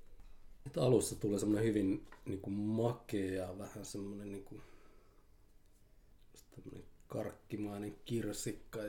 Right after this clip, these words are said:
tai just tätä maraschino-kirsikkaa, että olisi vähän alkoholissa liotettuja, mutta nyt sieltä alkaa kehittyä vähän enemmän tämmönen niinku maanläheisempi sävy, että ei ole enää, ei ole ehkä enää niin semmonen makean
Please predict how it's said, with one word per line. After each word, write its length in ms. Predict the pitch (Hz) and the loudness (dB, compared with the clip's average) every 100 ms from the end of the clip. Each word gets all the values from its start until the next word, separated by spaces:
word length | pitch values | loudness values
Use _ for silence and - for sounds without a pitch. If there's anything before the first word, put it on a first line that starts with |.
| - | -8
tai 220 | 113 104 | -10 -8
just 180 | - - | -10 -10
tätä 240 | - - 107 | -12 -10 -8
maraschino-kirsikkaa, 1500 | 110 107 104 - 117 113 113 - 120 113 - 117 - - 117 | -6 -4 -6 -6 -8 -8 -8 -4 -4 -4 -4 -6 -8 -8 -8
että 220 | 113 - | -8 -10
olisi 120 | 120 113 | -10 -10
vähän 180 | 110 - - - - - - - - | -10 -10 -14 -16 -18 -16 -16 -14 -4
alkoholissa 600 | 131 120 117 113 107 - 113 | -4 0 2 2 0 0 0
liotettuja, 680 | 110 107 113 - - 113 | 0 0 -6 -4 -2 0
mutta 420 | 110 110 - 117 - - - - - - | 0 -4 -4 -4 -4 -14 -20 -20 -14 -8
nyt 160 | 107 | -8
sieltä 300 | - 101 - | -6 -8 -6
alkaa 380 | 92 - 104 107 - - - | -6 -2 -2 -4 -6 -12 -4
kehittyä 640 | - 107 104 - - 104 98 | 0 2 0 -2 -6 -4 -4
vähän 280 | 101 107 | -4 -4
enemmän 320 | 104 101 104 98 | -2 -2 -4 -4
tämmönen 340 | 104 104 104 | -6 -6 -6
niinku 180 | 101 117 - - - | -8 -8 -12 -14 -6
maanläheisempi 1120 | 104 101 101 107 107 110 107 - 110 107 110 | -6 -6 -6 -6 -4 -2 -2 -4 -4 -4 -6
sävy, 460 | - 113 110 113 | -4 -4 -6 -8
että 260 | 117 - 117 | -10 -8 -6
ei 140 | 110 | -6
ole 80 | 110 | -6
enää, 180 | 110 110 - - - - - - | -8 -10 -12 -20 -20 -20 -20 -14
ei 60 | 101 | -10
ole 80 | 98 | -10
ehkä 240 | - 107 | -6 -4
enää 140 | 101 | 2
niin 260 | 107 107 101 | 6 6 6
semmonen 260 | - 107 101 | 2 2 2
makean 480 | 107 - 110 110 | 0 -2 -2 -2